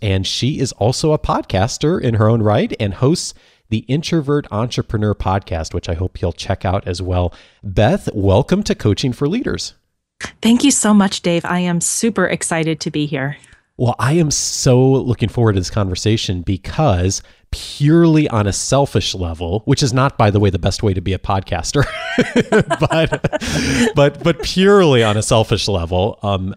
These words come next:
Speaker 1: I identify as an introvert. That certainly is my preference in both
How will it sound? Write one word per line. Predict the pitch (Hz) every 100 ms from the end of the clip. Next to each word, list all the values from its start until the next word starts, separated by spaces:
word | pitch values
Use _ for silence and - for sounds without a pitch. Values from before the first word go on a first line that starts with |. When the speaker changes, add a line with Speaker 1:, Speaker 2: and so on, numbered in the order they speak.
| -
Speaker 1:
I | 107 135
identify | 127 107 101 - 92 87 90 95
as | 95 87
an | 90
introvert. | 85 95 87 98
That | 98 87
certainly | 104 92 92 92
is | 90 82
my | 95 92 101
preference | 110 - 85 - 85 95 - -
in | 101 87 85
both | 82 87 82